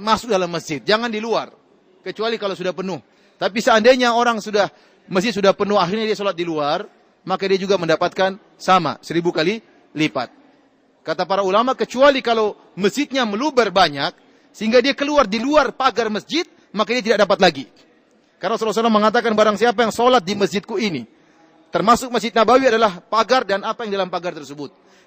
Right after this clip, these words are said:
Kalau sudah di luar pagar, siapa suruh terlambat? Siapa suruh apa? <laughs> Terlambat. Dia tidak mendapatkan pahala sebagaimana dia sholat dalam masjid. Pertanyaan kedua, pahala yang seribu untuk sholat jamaah itu atau untuk sholat sunnah?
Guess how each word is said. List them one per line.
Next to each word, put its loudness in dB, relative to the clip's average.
Kalau 2
sudah 4
di 0
luar 4
pagar, 4
siapa 0
suruh -4
terlambat? -2
Siapa -4
suruh 4
apa? 2
<laughs> -20
Terlambat. -4
Dia -6
tidak -6
mendapatkan -8
pahala -2
sebagaimana -8
dia -6
sholat -6
dalam -2
masjid. -14
Pertanyaan 2
kedua, 2
pahala 4
yang 4
seribu -2
untuk -2
sholat 0
jamaah -2
itu -6
atau -4
untuk -6
sholat 2
sunnah? -8